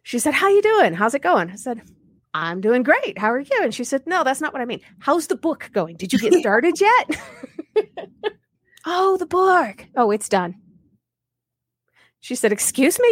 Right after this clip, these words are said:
it's done?" She says, "How short was it?" I said, "Well, it's three hundred and fifty pages so far. Um, I still have to add a couple of pictures and stuff in there." But she said, "It, it's only been a month." I said, "Yeah, I know. I wrote the whole thing in the month of December."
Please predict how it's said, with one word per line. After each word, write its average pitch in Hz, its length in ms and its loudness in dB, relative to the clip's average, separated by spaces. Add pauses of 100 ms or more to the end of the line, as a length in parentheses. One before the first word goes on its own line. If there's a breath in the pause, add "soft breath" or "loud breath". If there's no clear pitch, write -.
it's 196 180 -2
done?" 214 680 2 (560 soft breath)
She 294 160 -6
says, 262 320 -4 (340)
"How 349 180 2
short 392 340 0
was 403 220 2
it?" 302 100 2
I 254 40 -2
said, 277 200 -2
"Well, 320 120 4
it's 339 140 -4
three 359 160 -2
hundred 392 260 0
and 349 120 -2
fifty 339 320 -2
pages 269 440 2
so 214 220 4
far. 214 480 0 (120)
Um, 202 280 -2 (180)
I 202 120 -8
still 226 200 -4
have 214 160 0
to - 140 -2
add 196 100 2
a 202 40 -4
couple - 260 -4
of 185 80 -6
pictures 190 380 -4
and 175 120 0
stuff 175 280 0
in 180 100 2
there." 165 220 0
But 165 260 0 (520 loud breath)
she - 140 -2
said, 285 220 2
"It, - 180 0 (440)
it's - 160 2
only 427 180 4
been 277 160 4
a 269 60 2
month." 370 340 2
I - 40 -10
said, - 180 -18
"Yeah, 277 100 -2
I 311 80 2
know. 302 320 4
I 175 80 2
wrote 208 200 2
the 240 80 0
whole 240 140 2
thing 233 180 -2
in 226 60 0
the 208 60 0
month 220 220 -2
of 220 100 -4
December." 226 440 -4